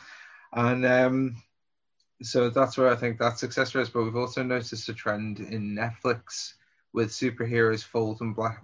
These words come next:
back into series. And, like, there's more serializations, like, studios are, are definitely investing, like, more money in serialization. Like, you know, D C, Marvel, um,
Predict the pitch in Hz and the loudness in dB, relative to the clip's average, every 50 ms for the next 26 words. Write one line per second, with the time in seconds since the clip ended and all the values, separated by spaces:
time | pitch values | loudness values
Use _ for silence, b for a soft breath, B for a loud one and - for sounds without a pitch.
0 | 113 - - 120 113 110 - 120 117 120 127 120 - 127 117 - - 131 127 131 | -6 0 2 2 2 2 0 0 0 0 -2 -4 -8 -10 -6 0 2 2 2 4
1 | 135 143 151 156 151 - - - - - _ _ _ _ _ _ _ _ _ _ | 4 4 2 2 0 -2 -8 -12 -12 -16 _ _ _ _ _ _ _ _ _ _
2 | _ - 120 117 117 117 120 120 117 113 101 - - - 120 120 113 104 90 92 | _ -2 0 2 4 4 2 2 0 -2 -4 -6 -8 -4 -2 0 0 0 -2 -6
3 | - - 131 131 127 120 117 - 127 123 123 117 113 - 131 120 117 117 113 113 | -6 -2 0 0 0 0 -2 -2 -2 -2 -2 -2 -2 0 0 2 4 4 4 4
4 | 113 117 113 113 117 117 117 - 123 117 - 120 117 117 - - 127 131 131 143 | 4 2 2 0 0 -2 -2 -2 -4 -2 -2 -4 -4 -4 -4 -4 -4 -2 0 0
5 | 131 117 117 123 120 117 - - - 120 113 113 - 117 110 110 120 117 113 110 | -2 -2 0 -2 -2 -2 -2 -2 -2 -4 -2 0 0 -2 -2 0 -2 -2 -2 -2
6 | 107 117 110 110 - - 110 110 113 113 110 - 117 113 117 113 113 110 113 117 | -2 -2 -4 -4 -6 -8 -4 -4 -4 -4 -4 -2 -2 0 0 0 0 -2 -2 -2
7 | 120 120 123 127 120 120 - 117 117 113 113 113 113 113 117 110 120 120 113 117 | -2 -2 -2 -4 -4 -2 0 0 2 2 2 2 2 2 2 2 2 0 0 -2
8 | - 120 113 113 117 110 104 98 B B B B B B B _ - 120 117 113 | -4 -4 -2 0 0 0 -2 -4 B B B B B B B _ -2 0 0 0
9 | 117 113 113 - 127 123 123 117 - - 120 120 120 120 117 113 113 - _ _ | 0 -2 -2 -2 -2 -2 -2 -2 -4 -4 -2 0 0 0 -2 -4 -6 -10 _ _
10 | _ _ _ - 117 117 117 117 113 113 117 117 117 117 113 110 113 - - - | _ _ _ -4 0 0 2 0 0 0 2 2 4 2 2 0 -4 -8 -6 -2
11 | 113 113 113 117 113 113 113 117 113 113 110 110 | -2 0 0 0 0 0 0 -2 -2 -4 -6 -8